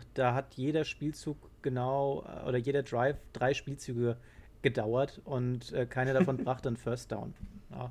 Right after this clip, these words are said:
Speaker 2: Ja, ist halt, ist halt ärgerlich, ja, sowas. Das ist echt
Speaker 1: Die Chiefs haben generell
Speaker 2: bitter.
Speaker 1: den Saints richtig viel Zeit von der Uhr genommen, denn die Time of Possession, Chiefs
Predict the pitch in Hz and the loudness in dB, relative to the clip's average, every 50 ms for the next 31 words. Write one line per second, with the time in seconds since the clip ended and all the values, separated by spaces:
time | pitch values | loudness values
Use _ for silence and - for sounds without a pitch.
0 | - - - 107 104 - - 101 95 - - - - - - - 135 131 135 113 | -4 -2 0 0 0 0 -2 -6 -6 -8 -10 -18 -18 -10 -8 -4 2 4 4 4
1 | - 95 104 107 110 104 101 104 110 - - 113 120 123 120 - - - - - | 4 2 0 0 0 0 -2 -4 -6 -6 -8 -8 -8 -10 -10 -10 -10 -10 -10 -12
2 | - - - - - - 113 113 - 117 - - 123 120 - 139 127 - - 185 | -14 -18 -20 -16 -12 -10 -10 -10 -10 -10 -10 -10 -8 -4 -4 -2 0 2 2 2
3 | 185 - - 175 156 151 127 135 147 151 139 120 131 131 139 139 143 127 127 120 | 2 2 0 0 2 4 4 6 6 6 6 6 6 6 6 6 4 4 2 0
4 | 123 120 - - 127 131 131 - 147 147 - 151 143 - - 127 123 123 120 - | -2 -2 -2 -2 -2 -2 -2 -4 -6 -6 -6 -8 -8 -4 -4 -2 -2 -2 -4 -8
5 | - - - - - - - - 127 156 160 - - 185 175 185 180 175 170 170 | -14 -20 -20 -16 -14 -4 -2 0 0 0 -2 -6 -8 -8 -8 -8 -8 -8 -8 -8
6 | 165 180 165 170 175 185 196 214 - - - - - - - - - - - - | -6 -6 -4 -4 -4 -4 -4 -6 -8 -14 -20 -20 -20 -18 -18 -18 -20 -20 -16 -2
7 | - 139 131 127 127 127 - - - - - - - - - - - - - - | 2 4 4 4 4 0 -2 -6 -14 -20 -20 -20 -20 -20 -18 -18 -18 -20 -20 -20
8 | - - - - - 131 127 123 120 123 - - 151 170 185 185 - - - 135 | -20 -20 -10 -4 -2 0 2 2 2 2 2 2 2 2 2 0 -2 -4 -6 -4
9 | - - 180 196 - - 120 - 117 - - - - 147 190 226 - - - - | -2 -2 -2 -2 -2 -6 -8 -8 -8 -10 -8 -4 -2 -2 -2 -4 -6 -10 -16 -16